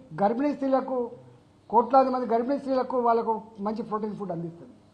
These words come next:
లాక్టేట్ పాలిచ్చేటువంటి చిన్న పిల్లల తల్లులకు కూడా అందిస్తుంది.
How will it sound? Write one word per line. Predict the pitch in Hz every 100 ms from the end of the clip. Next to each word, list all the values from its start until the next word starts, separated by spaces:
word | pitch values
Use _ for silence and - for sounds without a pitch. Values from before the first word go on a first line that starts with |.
| _ _ -
లాక్టేట్ | 165 208 220 247 233 220 -
పాలిచ్చేటువంటి | 208 240 240 226 208 208 202 - - _ 202
చిన్న | 226 240
పిల్లల | - 208 226
తల్లులకు | 214 190 214 240 233
కూడా | 220 214
అందిస్తుంది. | 180 190 - -